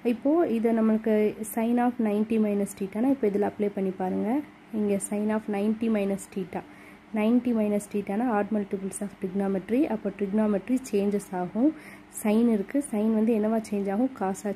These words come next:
சேஞ்ச் ஆகும். அப்போ cos of theta-ன்னு வந்துரும். So cos seventy-two. அஹ், denominator-ல already cos seventy-two இருக்கு, கட் ஆகி ஒன் கிடைக்கும். இதை தான் நம்ம formula மாதிரி படிச்சிருப்போம். Sin of ninety minus theta-னா cos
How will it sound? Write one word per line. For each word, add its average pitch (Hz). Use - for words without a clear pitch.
சேஞ்ச் 180
ஆகும். 165
அப்போ 190
cos 196
of 254
theta-ன்னு 190
வந்துரும். 233
So 214
cos 196
seventy-two. 180
அஹ், 233
denominator-ல 233
already 202
cos 202
seventy-two 196
இருக்கு, 294
கட் 190
ஆகி 214
ஒன் 185
கிடைக்கும். 170
இதை 226
தான் 277
நம்ம 247
formula 226
மாதிரி 233
படிச்சிருப்போம். -
Sin 226
of 220
ninety 214
minus 196
theta-னா 202
cos 190